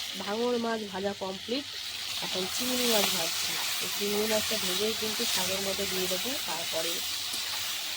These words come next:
ভাঙর মাছটা করবো। তো যাই হোক, লবণ আর হলুদ দিয়ে এখন ভেজে নেবো। খুব বেশি শক্ত, মানে, ভাজবো না, তাহলে শক্ত হয়ে যাবে, শক্ত হয়ে গেলে কিন্তু ভালো লাগে না। তাহলে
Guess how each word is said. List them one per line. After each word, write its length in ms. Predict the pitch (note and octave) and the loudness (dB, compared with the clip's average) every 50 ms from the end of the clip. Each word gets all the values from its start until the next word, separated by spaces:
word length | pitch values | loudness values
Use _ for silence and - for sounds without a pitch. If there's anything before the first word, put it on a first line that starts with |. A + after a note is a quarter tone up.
| - - - F3 F3+ | -4 -4 -4 -4 -2
ভাঙর 260 | F3+ F3 F3 F3+ F3+ F#3 F#3 | -2 -2 0 0 0 0 0
মাছটা 240 | F3+ F3+ - - F#3+ F3+ - | 0 0 0 0 0 0 0
করবো। 260 | F3+ F3+ F3 F#3+ A3+ C#4+ D4+ - - - - | 0 0 0 0 0 0 0 -2 -2 -2 -2
তো 60 | - F#3 F#3 | -2 0 0
যাই 140 | F#3 F#3 F#3 G#3 | 0 0 2 2
হোক, 120 | A#3 C#4 - - - - - - - - - G3 F#3+ | 0 0 0 -2 -4 -4 -2 -2 -4 -4 -4 -4 -2
লবণ 280 | F3+ F3+ F3+ F#3 F#3+ G3 F#3+ | -2 -2 0 0 0 0 0
আর 80 | F#3+ F#3+ F#3 | -2 -2 -4
হলুদ 260 | F3 F3+ F#3 F#3 F#3 F#3 | -4 -4 -4 -4 -4 -2
দিয়ে 120 | G3 G3+ G3+ F#3 | 0 0 0 0
এখন 140 | - F#3+ F#3+ F#3 F3+ | 0 -4 -4 -4 -4
ভেজে 200 | - E3+ F3 F3+ F#3+ | -4 -4 -2 -2 -2
নেবো। 140 | F#3+ G3 A3+ A#3 - | 0 0 0 -2 -2
খুব 120 | - A#3 G#3 A3 | -4 -2 0 0
বেশি 180 | A#3 - B3+ A#3 - | 0 0 -2 -2 0
শক্ত, 240 | A3+ G#3+ G3+ - - A3 G3+ G3+ G3+ F#3+ F#3+ G3 | 0 0 0 0 -4 -4 -4 -4 -6 -6 -4 -2
মানে, 120 | F#3 F#3 F3+ F3 | -2 -2 -2 0
ভাজবো 260 | F3+ F3+ F#3+ G3+ G3 G#3+ G#3+ | -2 -2 -2 -2 -2 -2 -2
না, 60 | G3 F#3+ - | -2 -2 -2
তাহলে 160 | F#3 F#3 F#3+ - - | -2 -2 -4 -4 -4
শক্ত 240 | E3+ F3 - - - G3+ F#3+ | -4 -6 -6 -4 -4 -4 -2
হয়ে 140 | F#3 F3+ F3 | -2 -2 -2
যাবে, 160 | E3 E3 F3 A3+ - - - - - - - - - - - - - | -4 -4 -4 -6 -6 -8 -8 -8 -6 -6 -6 -6 -6 -6 -6 -4 -4
শক্ত 220 | F3 G#3 - - - G3+ | -4 -2 -2 -2 -2 0
হয়ে 120 | G3+ F#3+ F#3+ | 0 2 2
গেলে 120 | F#3+ F#3 F#3 F#3 | 2 0 0 -2
কিন্তু 160 | F#3 F#3 F#3 F3+ - - | -4 -4 -4 -6 -6 -6
ভালো 160 | - D#3+ E3+ F3+ F3+ | -4 -2 -2 -2 -2
লাগে 160 | E3+ E3+ E3+ F3 | -2 -4 -4 -4
না। 40 | G3+ C4 - - - - - - | -6 -6 -6 -6 -6 -6 -6 -4
তাহলে 180 | - E3+ F3 | -4 -4 -4